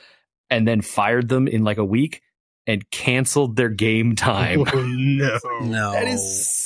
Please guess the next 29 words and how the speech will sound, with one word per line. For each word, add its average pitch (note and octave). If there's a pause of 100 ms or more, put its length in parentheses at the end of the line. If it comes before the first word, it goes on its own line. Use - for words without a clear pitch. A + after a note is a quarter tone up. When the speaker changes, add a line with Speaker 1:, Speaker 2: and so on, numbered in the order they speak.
(140)
Speaker 1:
so C4
rude. D#4
Speaker 2:
Ooh. A#2 (1400)
Speaker 3:
I C3
Speaker 1:
It's C#3
Speaker 3:
wonder F3+
Speaker 1:
like, C#3+
Speaker 3:
if C4
they'll A#3
Speaker 1:
oh. E3+
Speaker 3:
keep B2
any A#2
of G2
the F#2+
traditions G2
at F#2+
Blizzard G2
now. G2 (240)
Now, G#2+
now B2+
we C#3+
can, B2
we C#3
can C3+
segue A2+
back G2
to, G2
uh, F2+ (280)
Speaker 1:
Uh, A2+